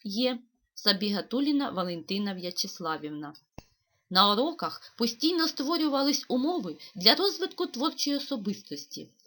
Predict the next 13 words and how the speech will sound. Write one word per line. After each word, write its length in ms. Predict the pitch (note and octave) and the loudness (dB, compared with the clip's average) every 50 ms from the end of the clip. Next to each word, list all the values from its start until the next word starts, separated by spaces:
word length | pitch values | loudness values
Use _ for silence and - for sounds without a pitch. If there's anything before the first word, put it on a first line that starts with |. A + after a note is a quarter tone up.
| _ - - - - | _ -20 -20 -14 -4
Діти 280 | F#3 - G#4+ G#4+ E4 | -2 -2 0 2 2
були 280 | A3 G3 A#3 A3 G#3 G#3 | 2 4 2 2 2 0
залучені 640 | - G3 G3 G3 G3+ G#3+ G3+ - - G3+ F#3+ G3 F#3 | 0 0 0 0 0 0 -2 0 0 0 0 0 -2
до 140 | - F#3 G3 | -2 -4 -6
пошукової, 840 | - - - - - A#3+ A#3+ - G#3+ C4 D4+ A#3 F3+ E3 D#3 D#3 - - - - - | -4 -2 0 0 0 0 0 0 0 0 2 0 0 -2 -4 -6 -8 -12 -20 -6 -2
дослідницької 800 | A3+ A#3 - - D#4 F4+ D#4 D4+ D#4 D4+ - - - C4 A#3+ | -2 -2 0 0 -2 -2 0 0 0 0 -2 -4 -4 -2 -2
діяльності, 880 | A3+ F#3 A3 A#3 G3 G3+ F#3 F3 E3+ D#3+ D#3 D#3 - - - D3+ D#3 - _ _ _ _ - - - | -2 -2 -2 -2 0 0 0 0 -2 -4 -6 -10 -10 -12 -12 -12 -14 -14 _ _ _ _ -20 -8 -2
учні 360 | G#3+ A#3 A#3 - - A3+ G#3+ | 0 2 2 4 4 2 2
класу 460 | G#3+ - G3+ G#3+ B3+ D4 C#4+ - - F#3 | 0 0 2 4 4 4 2 0 -4 -6
створювали 580 | - - G#3 C4 C#4 C#4+ B3 C#4+ C#4+ C4+ C#4+ | -6 -4 -2 0 0 0 2 2 2 2 4
невеличкі 600 | C#4 C#4+ D4 C4 D4+ D4+ D#4+ G4+ - - - - | 4 4 4 4 2 2 2 0 0 -2 -4 -4
презентації, 1080 | G3 - F#3 F#3+ F3 F#3+ F#3+ F#3 F3+ F#3+ G3 G#3+ G#3+ G#3+ - - - F#3 F#3 F#3 F3+ - _ | -6 -4 -6 -4 -4 -4 -4 -2 0 2 2 2 2 0 -6 -12 -10 -8 -8 -8 -10 -12 _
фільми, 680 | - - - C4 C4+ C#4 C4 B3 A#3 A3+ G#3+ G#3 G#3 | -10 -2 2 4 4 6 6 4 4 2 0 -2 -6